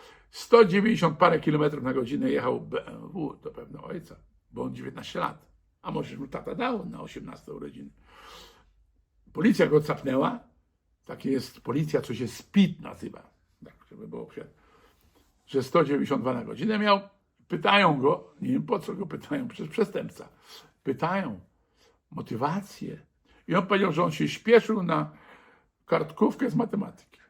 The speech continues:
Ja bardzo państwa, państwu dziękuję generalnie za wszystko,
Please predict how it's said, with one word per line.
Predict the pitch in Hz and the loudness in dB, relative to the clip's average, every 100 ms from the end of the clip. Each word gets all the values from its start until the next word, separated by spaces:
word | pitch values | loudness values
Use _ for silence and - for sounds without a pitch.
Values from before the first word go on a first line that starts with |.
| _ - - - 117 | _ 4 4 -4 -16
Ja | 113 | -10
bardzo | - 127 | -10 -10
państwa, | 120 107 - 110 104 - | -12 -14 -14 -14 -14 -14
państwu | 131 127 - | -10 -10 -10
dziękuję | 107 123 139 247 247 185 - - _ _ - | -8 -6 0 4 6 4 0 -12 _ _ -10
generalnie | 135 135 160 151 135 | -4 0 0 0 -2
za | 135 | -4
wszystko, | 120 - 160 - - 165 160 | -8 -2 -2 -2 -4 -2 -2